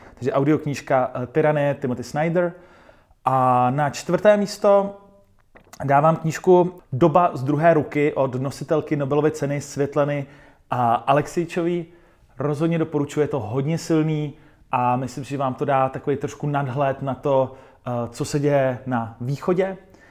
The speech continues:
Takže Doba z druhé ruky, eh, Světlana Alexejčová. Z českých knih, eh,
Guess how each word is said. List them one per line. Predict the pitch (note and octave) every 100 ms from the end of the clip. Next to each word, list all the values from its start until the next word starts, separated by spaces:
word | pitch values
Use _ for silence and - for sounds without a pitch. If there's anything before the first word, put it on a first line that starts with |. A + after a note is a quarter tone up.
| _
Takže | - A2+ B2+ A#2+ A#2
Doba | A#2+ A2+ D#3+ E3
z | C#3+
druhé | C#3 C#3
ruky, | B2+ B2 C3 B2 B2 B2
eh, | A#2 A#2
Světlana | - C#3 C3+ C3 B2+
Alexejčová. | - B2+ C#3+ - E3 E3 D#3 D3 D3 D3 - _ _ _ -
Z | -
českých | - F#3+ F#3+ - A3+ -
knih, | E3+ F3+ G3 -
eh, | -